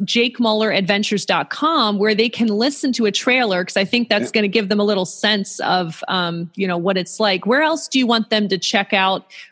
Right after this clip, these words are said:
Speaker 1: what you're doing? I know you have a Facebook page.
Speaker 2: We do have a Facebook page. We don't, uh, post there as often as we'd like. Um, I, I some, some t-, life intrudes on, on all these things. Um,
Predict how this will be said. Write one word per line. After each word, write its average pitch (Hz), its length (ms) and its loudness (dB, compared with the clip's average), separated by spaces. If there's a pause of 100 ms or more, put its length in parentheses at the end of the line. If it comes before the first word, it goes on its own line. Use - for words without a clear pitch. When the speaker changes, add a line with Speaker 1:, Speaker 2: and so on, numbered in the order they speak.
Speaker 1:
what 214 260 0
you're 220 80 2
doing? 175 300 0
I 190 60 2
know 208 80 2
you 202 100 2
have 185 100 0
a 175 40 0
Facebook 220 640 -2
page. 185 720 0 (200)
Speaker 2:
We 196 100 6
do 233 180 6
have 185 180 0
a 202 40 4
Facebook 180 400 2
page. 175 260 4
We 156 120 4
don't, 185 380 2
uh, 135 240 0
post 160 340 -2
there 139 180 2
as 123 140 0
often 127 480 0
as 127 160 0
we'd 120 220 2
like. 135 460 -2 (220)
Um, 101 520 0 (580)
I, 104 80 -8 (220)
I 107 40 -4 (840)
some, - 380 -4
some 127 240 -2
t-, - 140 -8
life 127 280 0
intrudes 120 540 0
on, 110 380 0
on 117 140 -2
all 117 100 0
these 135 260 0
things. 143 280 0 (400)
Um, 101 480 -2